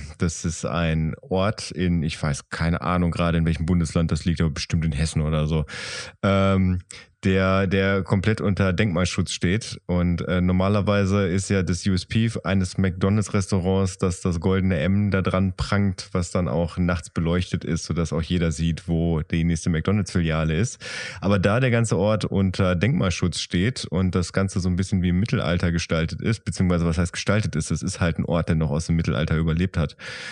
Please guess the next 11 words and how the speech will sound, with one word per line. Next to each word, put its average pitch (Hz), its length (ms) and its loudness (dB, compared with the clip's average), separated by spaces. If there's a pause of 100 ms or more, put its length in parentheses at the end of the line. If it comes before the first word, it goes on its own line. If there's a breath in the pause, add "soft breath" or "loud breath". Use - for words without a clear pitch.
(300 loud breath)
ähm, 92 340 2
musste 123 880 0
McDonald's 104 720 0
darauf 95 300 2
verzichten 120 680 0
und 98 260 0
hat 104 140 0
stattdessen 101 540 0
ein 87 160 2
schmiedeeisernes 98 880 2
M 101 280 2